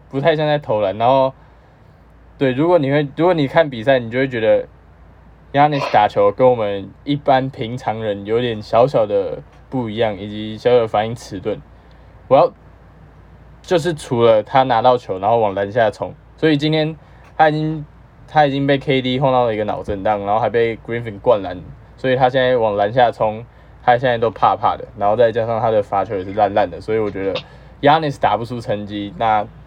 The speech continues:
自然公鹿队其他球员也会跟着觉得，跟着就是被限缩空间，你知道，他们就觉得 Giannis，但，呃，我们不用防守 Giannis，我们把其他防守放到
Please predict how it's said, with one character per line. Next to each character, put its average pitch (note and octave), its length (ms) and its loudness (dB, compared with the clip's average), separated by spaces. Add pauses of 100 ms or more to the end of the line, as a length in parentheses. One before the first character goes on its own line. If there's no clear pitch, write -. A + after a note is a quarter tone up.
自 C3 160 -8
然 G#2 280 2
公 A2+ 180 0
鹿 A2+ 160 -6
队 G#2+ 300 2 (240)
其 A#2 160 -8
他 A2+ 160 4
球 B2+ 100 -6
员 F#2+ 140 -2
也 F#2+ 60 -6
会 A2+ 120 -4
跟 A2 160 -2
着 G#2+ 80 -4
觉 F#2+ 140 -6
得， F#2+ 200 -2 (240)
跟 B2+ 180 4
着 A#2+ 200 2
就 B2 120 -8
是 A2+ 100 -8
被 A#2 120 2
限 A2+ 240 -4
缩 G2 200 -4
空 F#2+ 260 -8
间， E2+ 220 -12
你 F2+ 60 -16
知 F2+ 40 -14
道， F2+ 100 -10 (280)
他 C3 80 2
们 C3 100 4
就 C3+ 80 2
觉 A#2+ 160 2
得 G#2+ 140 6
Giannis， A2+ 460 -2 (640)
但， C3 140 6
呃， A2+ 160 0
我 A2 60 -2
们 G#2 180 -8
不 A#2 60 0
用 A#2+ 160 4
防 A2 180 2
守 G#2 140 -2
Giannis， G2+ 360 -2
我 G2 100 -4
们 G2+ 80 -6
把 G2+ 180 4
其 - 240 -8
他 A2+ 120 6
防 A2+ 160 -2
守 G2 160 0
放 G#2+ 160 -4
到 G#2+ 240 4